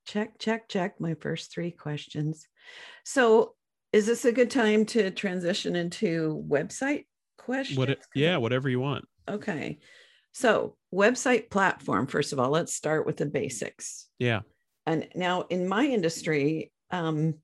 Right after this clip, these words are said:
Speaker 1: there are platforms that are specifically photographers, for
Speaker 2: Mm-hmm.
Speaker 1: photographers,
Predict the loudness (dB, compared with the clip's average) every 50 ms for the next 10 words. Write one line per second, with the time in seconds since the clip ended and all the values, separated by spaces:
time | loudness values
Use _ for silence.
0 | _ _ _ _ _ _ _ _ _ _ _ _ _ _ _ _ _ _ _ _
1 | _ -4 2 4 6 6 6 4 2 0 0 2 4 4 4 4 4 2 0 -4
2 | _ _ _ _ _ _ _ _ _ _ _ _ _ -20 -20 _ _ _ _ _
3 | _ _ -20 _ _ _ _ _ _ 0 2 2 2 2 -2 -4 0 2 2 2
4 | 2 2 2 2 2 4 4 4 4 2 0 -6 _ -14 -8 -6 -6 -6 -4 -6
5 | -6 -2 2 2 4 4 4 4 4 4 2 2 0 -2 -4 -2 0 0 0 0
6 | 0 -4 -8 -10 -12 -14 -12 -12 -16 -16 -16 -18 _ _ _ 4 4 4 4 0
7 | -2 0 2 2 2 0 0 -4 -8 -8 -8 -12 -14